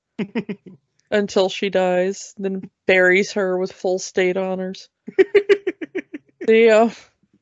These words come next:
Speaker 1: This whole movie feels like, we've talked about this before, like, a lot of the early Disney movies doesn't feel like m-, don't,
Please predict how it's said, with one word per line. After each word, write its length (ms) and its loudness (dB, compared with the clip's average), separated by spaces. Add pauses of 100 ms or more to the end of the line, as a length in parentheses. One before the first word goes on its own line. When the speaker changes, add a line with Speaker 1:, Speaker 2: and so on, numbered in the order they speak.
(480)
Speaker 1:
This 260 2
whole 200 -4
movie 560 -6 (140)
feels 560 -2
like, 720 -6 (380)
we've 180 -4
talked 240 0
about 160 -4
this 120 -6
before, 320 -6
like, 160 -6
a 60 -2
lot 180 0
of 60 -6
the 160 -4
early 300 0
Disney 380 -2
movies 540 -2 (500)
doesn't 340 2
feel 220 0
like 220 0
m-, 280 -4
don't, 260 -2